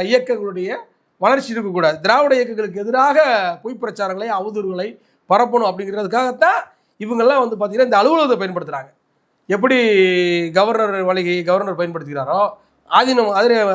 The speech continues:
ஆதீனம் மதுரை ம-, இடத்தை பயன்படுத்துகிறாரோ, அது போல தான் ஒவ்வொருத்தரும் வந்து பாத்தீங்கன்னா இந்த, அந்த ராவணகுடியில வந்து சீமான் பயன்படுத்துகிறார். இவர்களுக்கெல்லாம் வந்து பாத்தீங்கன்னா இந்த பொருளாதாரத்தை சீர்-, தமிழ்நாட்டை சீர்குலைப்புக்கு தான் பயன்படுத்துறாங்கன்றதை நன்கு உண-, முதல்வர் புரிந்து கொள்ள வேண்டும்.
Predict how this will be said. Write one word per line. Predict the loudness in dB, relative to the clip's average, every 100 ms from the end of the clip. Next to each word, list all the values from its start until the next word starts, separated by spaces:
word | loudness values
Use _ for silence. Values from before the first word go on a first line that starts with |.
| 0
ஆதீனம் | 0 0 0 0
மதுரை | -2 -2 -2
ம-, | -2 -2
இடத்தை | -4 -6
பயன்படுத்துகிறாரோ, | -4 -4 -6 -8 -2 0 0 -4 _ _ 0
அது | 2 4
போல | 2 4
தான் | 2 2 0
ஒவ்வொருத்தரும் | 2 2 2 -2
வந்து | -2 -4
பாத்தீங்கன்னா | -6 -4 -4
இந்த, | -4 -4
அந்த | 0 2
ராவணகுடியில | 4 2 0 -4 -6 -6
வந்து | -6 -6
சீமான் | 0 0 2
பயன்படுத்துகிறார். | -2 -4 -12 -20 -20 _ -20 -20 _ -4
இவர்களுக்கெல்லாம் | 2 4 6 6 4 2
வந்து | -2
பாத்தீங்கன்னா | -8 -6 -6
இந்த | -6 -4
பொருளாதாரத்தை | 0 0 0 -4 -4 -4 -4 -8
சீர்-, | -10 -4 -2
தமிழ்நாட்டை | 2 2 0
சீர்குலைப்புக்கு | -4 -4 -4 -4 -4
தான் | -2
பயன்படுத்துறாங்கன்றதை | -4 -4 -4 -4 -4 -4 -4 -6 _ _
நன்கு | 0 0 0 0 2 4
உண-, | 4 2
முதல்வர் | 0 0 -2
புரிந்து | -2 -6
கொள்ள | -4 -4
வேண்டும். | -8 -14